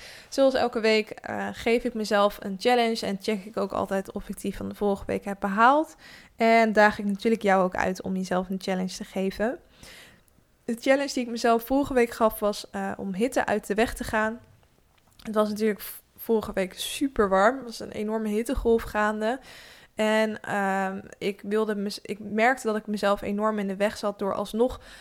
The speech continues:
alles te willen doen wat ik normaal in een week prop. En helemaal niet rekening te houden met hoeveel energie warmte eigenlijk zuigt. Dus, eh, afgelopen week heb ik daar zeker op gelet en gewoon mijn rust genomen. En, eh, net eventjes overal wat meer tijd voor ingepland.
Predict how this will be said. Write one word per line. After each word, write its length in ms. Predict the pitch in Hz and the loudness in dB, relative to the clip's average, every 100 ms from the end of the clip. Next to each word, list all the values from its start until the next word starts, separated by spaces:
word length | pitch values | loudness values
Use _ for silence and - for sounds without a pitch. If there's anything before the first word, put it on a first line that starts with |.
| - - | -6 4
alles 300 | 269 294 - | 6 4 2
te 100 | 247 | 2
willen 200 | 233 208 | 2 2
doen 180 | 226 | 2
wat 100 | 220 | 2
ik 80 | 208 | 0
normaal 340 | 208 208 202 208 | 0 0 2 0
in 100 | 202 | 0
een 60 | |
week 260 | 196 220 - | 0 0 -2
prop. 420 | 233 247 262 - - | 0 0 -2 -14 -2
En 440 | 208 202 196 - | 0 0 -2 -4
helemaal 360 | 208 214 214 202 | -2 0 0 0
niet 160 | 214 | -2
rekening 960 | 208 208 226 220 - - - 202 214 202 | 0 0 0 -2 -8 -12 -8 -2 0 0
te 80 | 190 | -2
houden 460 | 170 196 202 190 - - - - | 4 4 4 0 -6 -16 -20 -14
met 320 | - 196 190 - _ _ _ 214 | -4 -2 -4 -10 _ _ _ 0
hoeveel 300 | 277 285 262 | 2 2 2
energie 520 | 233 226 226 240 240 | 2 2 2 2 4
warmte 320 | 226 240 240 | 4 4 2
eigenlijk 360 | - 208 208 - | 0 0 -4 0
zuigt. 640 | 208 - 247 311 - - - - - - | 2 4 2 2 -2 -8 -16 -18 -18 -10
Dus, 340 | 240 269 302 320 | 2 4 4 4
eh, 340 | 302 285 269 | 6 6 6
afgelopen 380 | 269 - 262 254 | 4 6 2 6
week 160 | 247 | 6
heb 100 | 254 | 6
ik 100 | 247 | 2
daar 160 | - 226 | 4 2
zeker 360 | 226 247 294 - | 6 4 4 0
op 120 | 226 | -2
gelet 440 | - 220 226 233 | 0 4 4 2
en 160 | - 202 | -6 -8
gewoon 220 | - 196 | -6 -6
mijn 120 | 202 | -4
rust 160 | 220 233 | -4 -4
genomen. 680 | 220 208 202 196 196 196 - | -4 -2 -2 -2 -4 -6 -6
En, 320 | 190 196 202 | -6 -6 -8
eh, 200 | 202 190 | -8 -4
net 280 | 202 240 226 | -2 -2 -4
eventjes 320 | - - - | -8 -6 -2
overal 280 | 196 196 185 | -2 -2 -2
wat 120 | 196 | -2
meer 220 | 196 196 | -6 0
tijd 280 | 233 240 247 | 2 2 0
voor 100 | - | -6
ingepland. 760 | 214 214 - 202 190 190 196 | -6 -8 -6 -4 -2 -4 -8